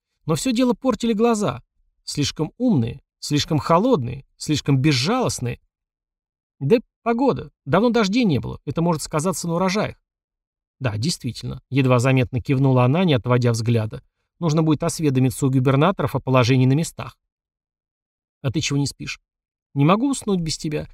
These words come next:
Ты же знаешь, как я тебя люблю и как переживаю. Я всё сделаю, лишь бы ты был счастлив», — произнесла она жалостливым голосом и даже чуть обиженным. Но Святополк на это не повёлся.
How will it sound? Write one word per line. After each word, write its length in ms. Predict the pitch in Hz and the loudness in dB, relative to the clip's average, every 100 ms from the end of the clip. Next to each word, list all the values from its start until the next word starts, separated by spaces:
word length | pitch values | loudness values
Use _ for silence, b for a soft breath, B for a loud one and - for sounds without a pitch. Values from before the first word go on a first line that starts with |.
| b b | b b
Ты 80 | 160 | 0
же 100 | 160 | 2
знаешь, 240 | 214 294 | 2 0
как 160 | - - | -2 -2
я 60 | |
тебя 200 | 127 127 | 0 2
люблю 400 | 127 120 110 127 - | 2 2 -2 -8 -12
и 80 | 123 | -2
как 180 | - - | -2 0
переживаю. 600 | 123 110 113 127 170 - _ _ - | 0 2 2 2 0 -8 _ _ 0
Я 200 | 135 131 | 2 2
всё 220 | - 180 | 0 -2
сделаю, 380 | 123 147 262 170 | 0 0 2 2
лишь 120 | 131 | 2
бы 100 | 120 | 0
ты 120 | 139 | -2
был 140 | 143 - | 0 0
счастлив», — 460 | - 262 - 123 - _ | -2 -6 -6 -12 -18 _
произнесла 440 | 135 131 135 143 | 0 0 0 0
она 140 | 131 120 | 0 2
жалостливым 640 | 117 135 120 131 123 127 | 2 2 2 0 0 2
голосом 440 | 139 208 196 123 - _ - | 2 2 0 -4 -8 _ -6
и 80 | 135 | 0
даже 220 | 139 123 | 0 0
чуть 240 | - 107 | -2 -2
обиженным. 480 | 156 123 104 117 131 _ _ _ _ _ _ | 0 0 -2 -4 -10 _ _ _ _ _ _
Но 160 | 269 277 | -4 -2
Святополк 580 | 226 175 139 175 - | -2 -2 -2 -2 -2
на 40 | 147 | 0
это 160 | 127 | 0
не 100 | 127 | 0
повёлся. 560 | - 131 113 - - 151 | 0 -2 -4 -8 -10 -14